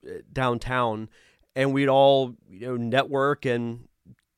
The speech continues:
talk to each other about our upcoming projects, or just, you know, kinda get to, get to know each other. And covid happened, and that kinda put an end to that. We did a few Zoom meetings through the, the height of the pandemic,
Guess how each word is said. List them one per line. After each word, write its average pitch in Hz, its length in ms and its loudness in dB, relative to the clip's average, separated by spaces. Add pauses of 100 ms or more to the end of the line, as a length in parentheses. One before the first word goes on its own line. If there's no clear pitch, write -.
talk 156 260 -2
to 143 100 -8
each 135 220 -4
other 127 240 0
about 120 460 0
our 113 180 -4
upcoming 117 380 -6
projects, 156 800 0
or 175 180 -6
just, 202 340 -6
you 165 120 -6
know, 170 80 -6
kinda 165 260 -6
get 135 300 -6
to, 151 320 -6 (480)
get 151 160 -4
to 147 80 -8
know 156 180 -2
each - 160 -10
other. 85 300 -14 (840)
And 117 200 -14
covid 151 300 0
happened, 156 440 0
and 120 160 -2
that 123 300 0 (360)
kinda 139 160 -8
put 131 160 -6
an 120 120 -4
end 117 180 -4
to - 80 -18
that. 131 320 2
We 139 100 -4
did 175 140 2
a 180 60 -2
few 170 240 -8
Zoom 139 340 -2
meetings 151 520 -2
through 139 280 -6
the, 117 340 -2
the 101 60 -8
height 127 240 -2
of 139 120 -4
the 139 60 -6
pandemic, 143 640 -6